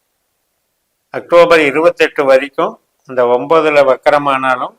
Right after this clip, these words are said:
அக்டோபர் இருபத்தெட்டு வரைக்கும் அதே பாதத்துல தான் இருக்கார். மிருகஸ்ரீஷ நட்சத்திரம் ரெண்டாம் பாதத்துல இருக்கிறதுங்கிறது வந்து அம்ச நிலையில வந்து கன்னி ராசியில பகையாகிறாருன்னு அர்த்தம்.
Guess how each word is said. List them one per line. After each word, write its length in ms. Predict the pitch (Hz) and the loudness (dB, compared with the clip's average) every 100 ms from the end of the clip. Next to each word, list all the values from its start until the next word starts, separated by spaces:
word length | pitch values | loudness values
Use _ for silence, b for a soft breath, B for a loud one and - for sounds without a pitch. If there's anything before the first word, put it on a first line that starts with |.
| - | -18
அக்டோபர் 420 | 123 160 151 151 139 | -6 -2 0 0 -4
இருபத்தெட்டு 540 | 127 156 - 139 - 131 | -4 -4 -4 -8 -6 -2
வரைக்கும் 400 | 123 131 180 190 127 | -2 -4 -14 -10 -4
அதே 160 | 139 147 139 | -2 -2 0
பாதத்துல 420 | 131 131 123 123 | 0 -2 -6 -6
தான் 120 | 135 | -8
இருக்கார். 320 | 113 - 117 _ _ _ _ _ _ _ _ _ _ _ _ _ 117 | -10 -14 -14 _ _ _ _ _ _ _ _ _ _ _ _ _ -8
மிருகஸ்ரீஷ 680 | 131 160 175 170 170 160 151 | -6 -2 -4 -2 -4 -4 -8
நட்சத்திரம் 520 | 143 143 135 156 156 | -6 -6 -4 -2 0
ரெண்டாம் 400 | 135 139 170 160 151 | -2 0 0 2 4
பாதத்துல 460 | 143 139 135 135 131 | 4 2 -2 0 -2
இருக்கிறதுங்கிறது 800 | 131 151 139 131 139 131 123 120 117 | -2 -4 -4 -4 -6 -6 -6 -8 -12
வந்து 240 | 123 156 185 - 127 | -10 -8 -8 -8 -10
அம்ச 340 | 165 165 170 160 | -10 -4 -4 -2
நிலையில 360 | 139 139 127 123 | 0 0 0 -6
வந்து 200 | 123 127 - 127 | -8 -10 -8 -4
கன்னி 300 | 131 165 170 147 | -4 -4 -2 0
ராசியில 580 | 139 - 127 117 165 - 117 | 0 -4 -16 -14 -12 -8 -6
பகையாகிறாருன்னு 880 | 120 156 143 123 127 120 117 147 127 | -4 -2 -2 -2 -6 -6 -8 -10 -12
அர்த்தம். 320 | _ - | _ -20